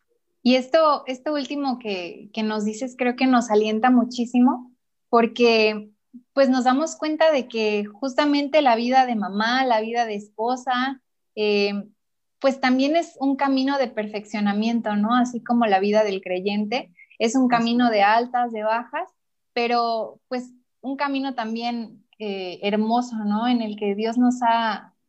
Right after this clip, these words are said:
Speaker 1: a las que nos ha permitido, ¿no? Este, ser madres, ser esposas, y, y a las que tal vez no, pues, es, es también de gran enseñanza, ¿no? Creo que, este, todas las temáticas que tratas en tu,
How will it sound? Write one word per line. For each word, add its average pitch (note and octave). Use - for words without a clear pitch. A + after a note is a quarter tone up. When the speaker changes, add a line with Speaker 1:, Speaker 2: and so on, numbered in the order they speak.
Speaker 1:
a G#3+
las G#3+
que A3
nos G#3+
ha A#3+
permitido, A3+
¿no? A3+
Este, G3
ser A3
madres, A3+
ser A#3
esposas, B3
y, A#3+
y A#3+
a A#3
las B3
que A#3+
tal D4
vez E4
no, D#4+
pues, C#4
es, C#4
es C4+
también C#4
de A3
gran B3+
enseñanza, C4
¿no? A#3+
Creo B3+
que, C4
este, G#3+
todas D4
las D4
temáticas B3
que A3+
tratas A3+
en A3
tu, F#3+